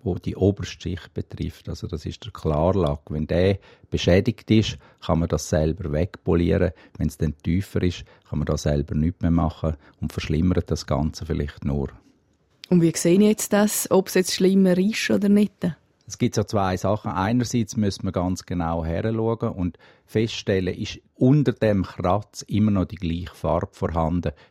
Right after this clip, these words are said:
Speaker 1: wie mein Auto hat. Wenn dort eine andere Farbe vorhanden ist, zum Beispiel weiss bei einem roten Auto, dann ist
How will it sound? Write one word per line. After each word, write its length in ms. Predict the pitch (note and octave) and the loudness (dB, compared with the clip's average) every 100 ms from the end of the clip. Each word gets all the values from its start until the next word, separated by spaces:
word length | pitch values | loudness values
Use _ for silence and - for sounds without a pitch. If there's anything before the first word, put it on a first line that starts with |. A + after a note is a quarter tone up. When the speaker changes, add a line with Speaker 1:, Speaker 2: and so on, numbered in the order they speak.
| _ | _
Speaker 1:
wie 80 | D2+ | -4
mein 180 | D#2+ E2+ | -4 -4
Auto 480 | - D2 D2+ - C#2+ | -4 -4 -6 -8 -12
hat. 260 | D#2 D#2+ - - - - - | -6 -6 -6 -14 -16 -12 -4
Wenn 100 | E2 | 2
dort 240 | G2+ - | 2 2
eine 160 | F#2 F2+ | 0 2
andere 300 | G#2+ A#2+ A2 | 2 0 0
Farbe 320 | G#2 G#2 - | 0 0 -2
vorhanden 580 | G#2+ F#2+ F#2+ G2 F#2+ G2 | -4 0 0 0 0 -2
ist, 240 | G2 - | -4 -6
zum 120 | F#2 | -8
Beispiel 340 | D#2 - E2+ D#2+ | -8 -6 -6 -4
weiss 260 | G2 G#2+ | -4 -6
bei 140 | - F#2 | -6 -4
einem 100 | F#2 | -2
roten 460 | F#2 F2+ - F2+ | -2 -4 -4 -4
Auto, 280 | F2 F2+ F#2 | -4 -6 -8
dann 220 | E2+ D#2+ - - - _ | -4 -4 -4 -16 -20 _
ist 300 | - E2+ - | -8 -8 -8